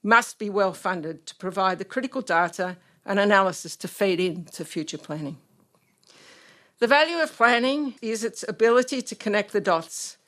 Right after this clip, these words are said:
facilitate collaboration and co-design urban and regional futures while protecting our environment. If not convinced,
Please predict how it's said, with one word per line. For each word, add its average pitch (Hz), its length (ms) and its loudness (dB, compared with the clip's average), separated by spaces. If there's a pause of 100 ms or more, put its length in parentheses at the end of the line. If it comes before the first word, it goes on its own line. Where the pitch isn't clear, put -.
(240)
facilitate 262 680 4
collaboration 196 800 0
and 190 140 -6
co-design 185 760 0 (300)
urban 220 300 4
and 196 140 -2
regional 185 320 -2
futures 185 540 -6
while 175 140 2
protecting 185 540 -2
our 185 120 0
environment. 160 760 -4 (640)
If 226 140 -6
not 302 240 2
convinced, 214 720 -2